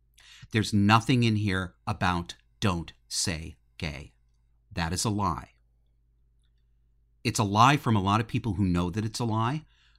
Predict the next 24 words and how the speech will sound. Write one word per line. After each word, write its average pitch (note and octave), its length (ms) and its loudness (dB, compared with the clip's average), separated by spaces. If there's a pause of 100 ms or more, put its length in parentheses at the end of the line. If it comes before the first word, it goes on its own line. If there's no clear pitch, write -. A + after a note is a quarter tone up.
(480)
but A2+ 120 4
I A#2 100 4
would A2+ 160 0
guess B2+ 220 0
that A2+ 160 -6
the A2+ 60 -2
majority G#2+ 600 2
of, F#2 260 -6
of F#2+ 300 -6
outraged G#2+ 580 0
citizens G2+ 480 -2
and F2+ 120 -6
parents G2 380 -4
who G#2 80 -4
believe, F2+ 440 -6
they D3+ 140 10
do F#3 180 4
believe A#2+ 340 2
this. D2 220 -6
They B2+ 140 -2
haven't F3 220 0
read F2+ 180 -2
this F2 160 -8
bill. F2+ 320 -8